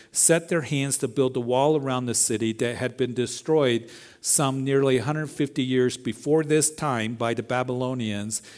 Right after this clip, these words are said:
clear back in five eighty-six B C. And we are told that they set their hands for this good work.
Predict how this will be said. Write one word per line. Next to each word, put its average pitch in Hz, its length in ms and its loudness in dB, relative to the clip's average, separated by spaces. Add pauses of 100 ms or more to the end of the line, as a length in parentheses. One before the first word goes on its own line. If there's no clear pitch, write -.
(160)
clear 160 220 4
back 151 300 0
in 135 80 -6
five 135 360 0
eighty-six 131 560 2
B 120 200 -4
C. 113 480 0 (440)
And 127 180 -2
we 147 140 4
are 143 100 4
told 160 400 2
that 123 160 -2
they 131 140 2
set 165 420 2
their 127 160 0
hands 107 560 -4 (220)
for 156 280 6
this 135 240 4
good 127 260 0
work. 113 540 -4